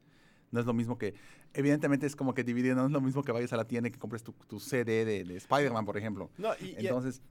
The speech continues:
Speaker 2: ujú, sí.
Speaker 1: yo, ahorita, yo ya adopté el comprar los juegos digitales.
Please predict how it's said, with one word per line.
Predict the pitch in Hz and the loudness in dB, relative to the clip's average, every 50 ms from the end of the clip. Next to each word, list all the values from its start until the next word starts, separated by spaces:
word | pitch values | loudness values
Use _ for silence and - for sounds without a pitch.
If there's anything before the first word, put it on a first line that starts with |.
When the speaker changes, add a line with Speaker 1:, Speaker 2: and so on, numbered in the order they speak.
| - - | -14 -12
Speaker 2:
ujú, | 147 147 151 147 - | -10 -10 -10 -12 -14
sí. | - 131 127 - - 143 139 - - - | -16 -16 -16 -16 -16 -16 -14 -14 -14 -14
Speaker 1:
yo, | - 147 143 127 160 190 254 - - - - - - - - - - | -12 -10 -2 4 4 6 6 4 2 -4 -10 -14 -14 -16 -14 -10 -4
ahorita, | 127 131 135 139 147 143 147 285 381 440 277 | -2 0 0 0 0 -2 -2 -4 -4 -4 -6
yo | 185 123 139 139 143 | -4 -2 0 0 0
ya | 147 143 139 131 | 0 0 0 -2
adopté | 127 117 143 143 151 147 - - 151 117 120 135 - - - - - _ - - - | -2 -2 -4 -6 -6 -8 -6 -6 -4 -4 -4 -6 -10 -16 -20 -20 -20 _ -20 -6 -6
el | 139 131 - | -4 -4 -4
comprar | - 117 120 120 113 | -6 -6 -4 -4 -4
los | 123 123 | -4 -4
juegos | - 104 104 104 | -4 -4 -4 -4
digitales. | 104 107 - 135 - 143 135 101 - | -6 -8 -8 -6 -6 -8 -8 -10 -12